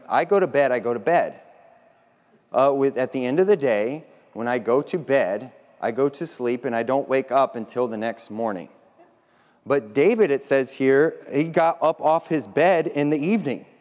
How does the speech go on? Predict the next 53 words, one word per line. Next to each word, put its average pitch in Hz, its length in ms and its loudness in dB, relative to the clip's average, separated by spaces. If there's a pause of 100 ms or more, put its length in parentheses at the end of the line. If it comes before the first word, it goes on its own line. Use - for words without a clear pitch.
(960)
Uh, 180 160 2
so 202 180 2
he, 220 220 2
he's 170 240 -2
not 208 320 0
fighting, 196 420 2
he's 175 160 -2
taking 208 240 2
a 202 60 4
little 202 180 4
siesta 190 580 2
here. 143 360 0 (240)
It's 165 160 0
the 180 40 0
middle 226 280 4
of 202 80 4
the 143 40 -12
day 220 260 6
and 196 120 0
he's 208 140 -2
just 170 240 0
getting 190 240 2
up 202 120 4
off 220 200 2
his 170 160 -4
bed. 170 480 2 (560)
That 165 100 0
just 196 180 0
shows 226 340 4
what 190 200 0
kind 202 160 0
of 160 40 -8
state 214 320 0
he 190 140 2
was 160 160 2
in 240 140 4
right 190 240 0
now. 123 240 0
And 151 160 -2
that's 196 240 0
when 202 120 2
he 196 140 0
sees 190 460 0 (260)
Bathsheba 180 720 0 (240)
baby, 202 380 4
bathing 202 500 0
on 202 140 2
the 165 100 0
roof. 147 300 4 (260)
He 156 160 2
calls 196 400 0
for 160 220 2
her, 185 320 2